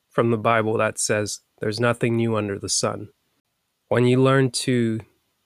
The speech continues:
study the things around you and study what's come before you, it usually tends to be a big predictor for the future.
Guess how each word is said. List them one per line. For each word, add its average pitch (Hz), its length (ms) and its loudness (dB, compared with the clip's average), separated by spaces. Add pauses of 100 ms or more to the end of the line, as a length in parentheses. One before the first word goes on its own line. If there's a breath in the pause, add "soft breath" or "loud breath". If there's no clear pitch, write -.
(320)
study 120 440 2
the 113 140 -2
things 113 340 -2
around 107 420 0
you 107 260 -6 (340)
and 110 160 -6
study 113 340 0
what's 107 260 -4
come 110 280 0
before 110 380 -2
you, 101 280 -6 (1000)
it - 160 -16
usually 147 360 2
tends 120 280 0
to 113 60 -4
be 113 140 0
a 107 40 0
big 104 280 -4 (120)
predictor 110 500 -6
for 104 220 -8
the 101 60 -8
future. 110 560 -10